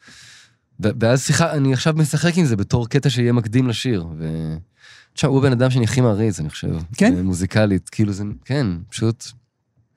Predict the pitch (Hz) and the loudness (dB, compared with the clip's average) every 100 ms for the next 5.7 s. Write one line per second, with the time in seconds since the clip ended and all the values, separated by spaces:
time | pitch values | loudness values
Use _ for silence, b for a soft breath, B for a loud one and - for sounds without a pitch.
0 | B 165 135 123 180 196 - - 165 180 | B 2 2 4 4 2 0 2 4 4
1 | 156 165 165 160 151 143 127 _ - 101 | 4 6 6 6 6 4 2 _ 0 2
2 | 82 76 _ _ _ _ _ - 180 233 | 2 0 _ _ _ _ _ 2 4 4
3 | - - 175 190 139 190 196 170 - 185 | 2 -4 0 4 4 6 4 4 2 4
4 | 175 147 110 110 - - 95 127 120 170 | 2 2 -2 -6 -8 -4 2 4 6 4
5 | 214 196 113 113 107 104 90 | 4 4 4 4 2 0 -4